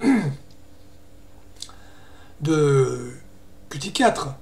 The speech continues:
mais je pense que ça prendra minimum encore un ou deux ans. Et ne parlons pas de G T K deux,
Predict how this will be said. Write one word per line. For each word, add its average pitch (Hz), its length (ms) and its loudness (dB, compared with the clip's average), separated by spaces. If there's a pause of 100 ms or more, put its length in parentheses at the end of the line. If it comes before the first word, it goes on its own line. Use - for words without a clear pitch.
(580)
mais 160 520 0
je 175 140 -2
pense 196 340 4
que - 60 -4
ça 170 120 0
prendra 175 260 2
minimum 170 360 -4
encore 165 340 -2
un 180 40 0
ou 170 120 -2
deux 147 240 2
ans. 135 180 -2
Et 190 60 2
ne 180 120 0
parlons 170 340 6
pas 185 160 6
de 156 100 4
G 160 140 2
T 151 120 -2
K 147 200 2
deux, 214 260 6